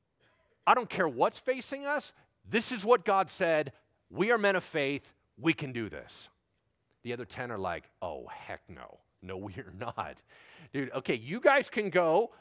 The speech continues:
The two of you can go. We're not going. Because I'll tell you, we're gonna get slaughtered. We are not warriors. We do not have any of these abilities." Do you remember what happened when the Amalekites attacked us? We barely got through that. It was a supernatural save.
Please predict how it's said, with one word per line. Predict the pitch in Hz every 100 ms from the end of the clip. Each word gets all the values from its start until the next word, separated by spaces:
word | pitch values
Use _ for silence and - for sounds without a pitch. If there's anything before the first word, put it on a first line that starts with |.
| -
The | 156
two | - 240
of | 196
you | 160 233
can | 226 196
go. | 143 139 143 - -
We're | 117 175 214
not | 202 185 120
going. | 170 160 107 76 - _ _ -
Because | 135 180
I'll | 147
tell | 139 - 233
you, | 147 101 -
we're | 180
gonna | 233
get | 185 139
slaughtered. | - - 175 190 143 87 - -
We | 135 196
are | 190
not | 190 220 175
warriors. | 160 156 135 123 160 220 - _
We | - 175
do | 190
not | 202 214
have | 190 190
any | 180 240 233
of |
these | 214 185
abilities." | 165 160 147 107 87 - - -
Do | -
you | 294
remember | 320 294
what | 269
happened | 185 226 254 247
when | 214
the | 175
Amalekites | 147 233 247 226 240
attacked | 226 208 233 -
us? | 269 294
We |
barely | 294 285 277
got | 269 254 -
through | 262 262
that. | 294 151
It | 202
was | 226
a | 185
supernatural | - 302 - 262 254 247 220 202
save. | - 185 101 71 -